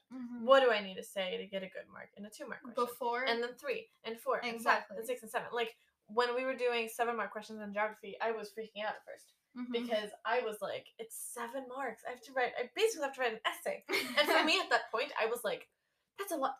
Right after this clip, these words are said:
Speaker 2: I have a lot to say there."
Speaker 1: <laughs> Yeah.
Speaker 2: And my brain, eh, like, it can carry so much information, especially for, like, geography, that I could basically go on and on and on and on and on about the same thing. But I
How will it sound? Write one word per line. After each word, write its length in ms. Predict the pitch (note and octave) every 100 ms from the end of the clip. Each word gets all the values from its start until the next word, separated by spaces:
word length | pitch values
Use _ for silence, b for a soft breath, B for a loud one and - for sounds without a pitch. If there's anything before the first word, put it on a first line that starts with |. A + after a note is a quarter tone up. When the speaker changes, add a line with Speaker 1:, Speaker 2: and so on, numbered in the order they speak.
| _
Speaker 2:
I 40 | A3
have 100 | A#3+
a 40 |
lot 220 | G#3 A3 -
to 60 |
say 220 | - D4+ -
there." 220 | - A3
Speaker 1:
<laughs> 240 | E4+ A#3
Yeah. 300 | C4 A#3 A#3+
Speaker 2:
And 100 | C#4+
my 160 | D4+ D#4+
brain, 380 | C#4+ C4+ G#3 A3
eh, 180 | - - -
like, 320 | B3 A3+ - - _ _ _ _ _ _ _
it 140 | - D4
can 100 | D4+
carry 580 | - B3+ C#4 D4 C#4+ -
so 200 | - C#4
much 100 | C#4
information, 540 | C4 A#3 G#3+ G#3+ A3+ B3
especially 360 | B3 C4 C#4+
for, 60 | B3
like, 160 | A3 G#3+
geography, 380 | A#3+ A3+ A3 -
that 140 | -
I 80 | C4
could 220 | D#4+ -
basically 360 | C4 B3+ G#3 F#3+
go 120 | F#3+
on 180 | A3+ B3+
and 80 | A3+
on 200 | A#3 G3
and 120 | G#3
on 120 | A3
and 120 | G3
on 180 | A3+ G#3+
and 80 | A3+
on 160 | G3 F#3
about 180 | F3+ -
the 60 |
same 140 | G3 G3
thing. 120 | F#3+ _ b b -
But 200 | C4+ C#4+ - _ -
I 180 | C#4+